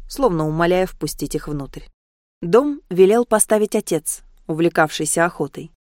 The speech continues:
И вот теперь это жалкое строение, возможно, станет его последним пристанищем. На пышную каменную гробницу оно, к сожалению, не похоже,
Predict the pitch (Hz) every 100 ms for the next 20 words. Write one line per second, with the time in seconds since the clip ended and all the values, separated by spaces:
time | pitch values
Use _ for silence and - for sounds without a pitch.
0 | _ _ - 220 339 - 254 - 320 240
1 | 208 185 240 - 180 - - 175 226 262
2 | 262 202 175 175 208 202 190 - 214 208
3 | - 180 - 165 - 147 143 143 151 -
4 | 139 - 131 131 123 - 151 156 _ _
5 | _ - 180 294 311 294 269 - 247 247
6 | 214 202 175 175 185 220 - 165 160 151
7 | 151 151 147 131 127 127 143 - 233 277